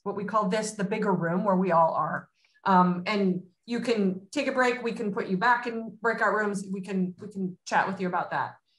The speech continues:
Um, you also can just turn off your camera and your microphone if you need a minute, um, and then come back and pick back up. Um, and when the time is up for our breakouts, then you will, the, the breakout rooms will just close and you will automatically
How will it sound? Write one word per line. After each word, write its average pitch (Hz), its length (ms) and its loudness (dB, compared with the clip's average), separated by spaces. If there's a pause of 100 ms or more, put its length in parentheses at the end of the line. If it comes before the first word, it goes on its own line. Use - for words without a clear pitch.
(160)
Um, 202 320 4
you 269 160 -2
also 294 320 4
can 403 160 -6
just 359 200 -4
turn 285 140 0
off 277 140 0
your 269 100 -6
camera 247 360 -2
and 226 100 -6
your 214 80 -6
microphone 285 520 0
if 254 120 -6
you 226 80 -12
need 196 160 0
a 180 40 0
minute, 262 420 -2 (340)
um, 202 260 4
and 208 180 -2
then 202 160 -2
come 208 160 -8
back 190 340 0
and 180 240 -4
pick 185 160 -12
back 165 220 -6
up. - 140 -14 (920)
Um, 185 480 2 (160)
and 247 160 0
when 269 160 2
the 269 80 0
time 339 460 0
is 285 320 -8
up 247 340 2 (100)
for 247 180 0
our 226 260 2
breakouts, 285 580 -2 (380)
then 233 440 2 (220)
you 269 180 0
will, 262 460 2
the, 208 260 -6 (120)
the 226 100 -4
breakout 269 540 0
rooms 285 220 -4
will 240 100 -4
just 208 240 -8
close 180 720 -2
and 220 120 -10
you 214 120 -8
will 220 140 -4
automatically 240 880 -2